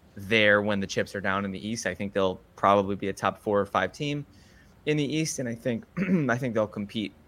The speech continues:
I don't know. The, the Bucks got better. Um, the, the Heat didn't really get better, but they're still the Heat. And they have, um, My Chemical Romance, Jimmy Butler now, which is big for them. And then we also have,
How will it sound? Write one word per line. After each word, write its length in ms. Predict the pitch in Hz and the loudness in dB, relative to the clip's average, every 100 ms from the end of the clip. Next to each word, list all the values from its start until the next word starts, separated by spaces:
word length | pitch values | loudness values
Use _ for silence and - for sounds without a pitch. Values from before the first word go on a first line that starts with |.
| _ - | _ 0
I 80 | 131 | 2
don't 160 | 139 | 2
know. 300 | 135 131 123 - | 2 2 0 -4
The, 100 | 107 | -12
the 160 | - 120 | -6 0
Bucks 300 | 104 131 - | 4 4 6
got 220 | 135 120 | 4 6
better. 380 | 120 117 113 113 - - - _ _ - | 6 6 4 0 -12 -20 -20 _ _ -4
Um, 400 | 101 98 92 92 - - _ - - | -2 0 -4 -8 -16 -20 _ -20 -10
the, 260 | 110 101 92 | -2 0 0
the 180 | 104 101 | 0 -2
Heat 360 | 98 127 123 - - - 110 | 0 0 0 -4 -20 -18 2
didn't 200 | 156 160 | 2 2
really 160 | 151 | 0
get 140 | 139 117 | -2 2
better, 220 | 127 131 | 2 2
but 160 | 123 | 0
they're 100 | 110 | -4
still 220 | 101 117 110 | -4 -2 -2
the 80 | |
Heat. 260 | 98 107 107 - - - - - - - - | -4 -10 -12 -14 -20 -20 -20 -20 -20 -20 -8
And 140 | 113 113 | -4 0
they 60 | |
have, 380 | 110 107 101 - - | 2 2 0 -4 0
um, 400 | 110 101 95 - | 2 2 0 -6
My 180 | 113 110 | 0 0
Chemical 420 | 107 117 107 104 | 0 -4 -4 -4
Romance, 440 | 101 101 98 98 - | -2 -2 -4 -6 -8
Jimmy 200 | 101 98 | -8 -2
Butler 300 | 101 - 104 | -2 -2 -2
now, 200 | 104 101 | -2 -2
which 320 | 95 90 - | -4 -6 -12
is 440 | - 92 90 - - - - | -8 -8 -10 -16 -20 -16 -8
big 180 | 101 | -6
for 100 | 98 | -4
them. 240 | 107 107 110 - - - - - - - | -2 -2 -4 -10 -20 -20 -20 -20 -18 -4
And 80 | 113 | -2
then 100 | 113 | 0
we 120 | 110 | 2
also 340 | 104 101 110 | 0 0 0
have, 540 | 101 104 98 95 92 | 2 4 4 2 -4